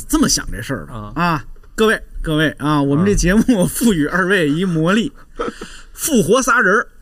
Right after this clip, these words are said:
Speaker 1: 啊，就是自古，别自古到今了，就反正是这个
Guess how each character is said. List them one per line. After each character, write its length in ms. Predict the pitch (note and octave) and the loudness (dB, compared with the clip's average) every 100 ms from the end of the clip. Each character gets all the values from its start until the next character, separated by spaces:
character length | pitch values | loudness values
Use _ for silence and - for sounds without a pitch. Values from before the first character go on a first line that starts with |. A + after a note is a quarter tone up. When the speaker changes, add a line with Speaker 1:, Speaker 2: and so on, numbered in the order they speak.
| - - - | -20 -16 -2
Speaker 1:
啊， 420 | D#3 C3 G#2+ - - - - - - | 0 2 0 -6 -10 -14 -16 -16 -6
就 160 | - F#3+ | 0 2
是 300 | F3+ E3+ D3 - - - | 2 0 -2 -12 -20 -18
自 300 | - B3+ F#3+ | -4 0 0
古， 160 | C3 | 0
别 200 | F#2+ C3+ F#3 | -2 -2 -2
自 160 | - | -4
古 100 | A#2+ | -4
到 140 | C3 B2 | -2 -2
今 120 | D3+ | -2
了， 200 | D#3+ - - | -2 -6 -10
就 100 | C3+ | -12
反 160 | A2 A#2 | -6 -2
正 140 | F#3 | 0
是 320 | F#3+ C#3+ A#2+ | 2 0 -2
这 160 | A2+ C3+ | -4 -4
个 340 | G#2+ G2 F#2+ | -4 -8 -10